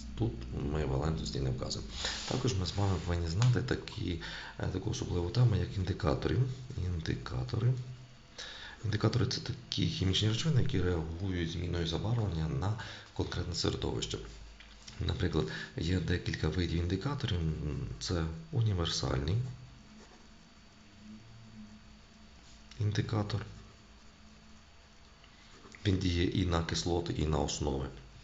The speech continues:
Є також індикатор, який називається фіолетовий лакмус.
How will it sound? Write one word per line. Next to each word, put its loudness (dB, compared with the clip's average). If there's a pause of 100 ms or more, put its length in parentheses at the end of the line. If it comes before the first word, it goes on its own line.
(580)
Є 2 (280)
також 0
індикатор, 2 (400)
який 2
називається 2
фіолетовий 2 (2750)
лакмус. 2